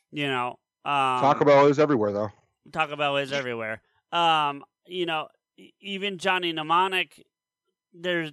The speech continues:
Speaker 1: there's transgender, but it's not, it's more, it's, honestly, it is more of a transvestite thing than a transgender thing in, in that film. I mean, it, a lot of these, you know, future, you,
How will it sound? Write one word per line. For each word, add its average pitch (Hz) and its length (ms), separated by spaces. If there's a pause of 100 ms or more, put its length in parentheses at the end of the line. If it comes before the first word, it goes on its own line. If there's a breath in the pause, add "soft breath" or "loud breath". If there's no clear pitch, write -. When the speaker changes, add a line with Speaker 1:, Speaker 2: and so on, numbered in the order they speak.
Speaker 1:
there's 160 300
transgender, 165 960
but 151 160
it's 143 220
not, 147 260
it's 139 440
more, 175 320
it's, 151 340
honestly, 151 680
it 151 100
is 151 160
more 156 180
of 135 80
a 139 60
transvestite 139 1200
thing 135 320
than 131 140
a 127 80
transgender 139 880
thing 127 340
in, 120 380
in 131 180
that 135 220
film. 117 400 (380 soft breath)
I 143 100
mean, 147 340 (360)
it, 190 200 (300)
a 180 160
lot 202 260
of 254 100
these, 180 400
you 165 160
know, 151 140
future, 180 480
you, 143 220